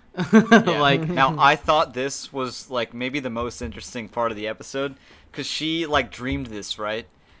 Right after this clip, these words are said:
Speaker 2: And then she, and then she woke up and then did it with the miniature school. Like,
Speaker 1: Yeah.
Speaker 2: that is, I don't know if you guys have seen Final Destination, but that is,
Speaker 1: Oh,
Speaker 2: like,
Speaker 1: yeah,
Speaker 2: that's,
Speaker 1: yeah,
Speaker 2: like,
Speaker 1: yeah.
Speaker 2: exactly, like, uh, this is, like, exactly Final Destination's, like, kind of stuff.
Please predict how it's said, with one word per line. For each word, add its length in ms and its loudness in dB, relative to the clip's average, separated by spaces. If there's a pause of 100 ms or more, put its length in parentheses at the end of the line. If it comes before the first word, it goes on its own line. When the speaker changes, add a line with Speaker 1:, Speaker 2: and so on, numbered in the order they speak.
(340)
Speaker 2:
And 140 -6
then 140 -4
she, 360 -4
and 120 -6
then 100 -2
she 200 -4
woke 280 0
up 200 0
and 140 -8
then 220 -8
did 180 2
it 180 -2
with 160 -8
the 80 -8
miniature 440 -4
school. 440 -10 (420)
Like, 120 2
Speaker 1:
Yeah. 180 6
Speaker 2:
that 120 0
is, 60 -10
I 100 4
don't 80 2
know 100 4
if 100 -4
you 80 -6
guys 140 2
have 100 -10
seen 180 -6
Final 320 -2
Destination, 720 -6 (540)
but 120 -6
that 140 6
is, 100 4
Speaker 1:
Oh, 140 12
Speaker 2:
like, 180 10
Speaker 1:
yeah, 120 8
Speaker 2:
that's, 260 8
Speaker 1:
yeah, 60 -
Speaker 2:
like, 100 4
Speaker 1:
yeah. 60 2
Speaker 2:
exactly, 680 6
like, 360 4
uh, 140 -2
this 200 -2
is, 140 -4
like, 280 2
exactly 680 0
Final 340 -2
Destination's, 800 -6 (120)
like, 180 -4
kind 160 -4
of 80 -10
stuff. 500 -6